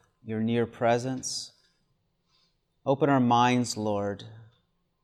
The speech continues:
Open our eyes, Lord, that we may see you, that we may know that you're here with us.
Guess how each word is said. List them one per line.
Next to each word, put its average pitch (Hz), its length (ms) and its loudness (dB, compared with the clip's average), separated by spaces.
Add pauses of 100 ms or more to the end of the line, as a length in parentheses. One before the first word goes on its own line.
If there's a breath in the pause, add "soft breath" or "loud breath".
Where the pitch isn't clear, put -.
(320)
Open 120 160 -6
our 123 180 -2
eyes, 120 460 2
Lord, 98 220 -8
that 92 120 -8
we 117 140 -4
may 120 240 -2
see 127 480 0
you, 117 540 -2 (1900)
that 95 120 -8
we 120 140 0
may 120 160 0
know 117 240 2
that 107 180 -2
you're 107 120 -4
here 104 220 -4
with 90 240 -10
us. - 480 -14